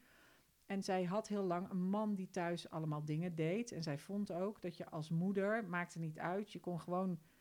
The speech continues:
aan die tafel gaan zitten. En toen haar man overleden is, heeft ze een soort herstelhoofdstuk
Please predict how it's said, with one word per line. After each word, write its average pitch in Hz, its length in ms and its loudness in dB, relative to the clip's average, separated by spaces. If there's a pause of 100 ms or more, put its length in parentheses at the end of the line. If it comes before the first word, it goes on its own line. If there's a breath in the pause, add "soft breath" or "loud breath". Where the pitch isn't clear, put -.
(340 soft breath)
aan 175 160 4
die 170 120 2
tafel 175 420 4
gaan 208 140 -2
zitten. 226 400 -4 (320 soft breath)
En 185 100 -6
toen 226 180 -2
haar 202 180 2
man 202 260 0
overleden 190 600 0
is, 247 240 -4
heeft 208 360 -2
ze 208 260 -4
een 196 100 -6
soort 208 300 -6
herstelhoofdstuk 208 1300 0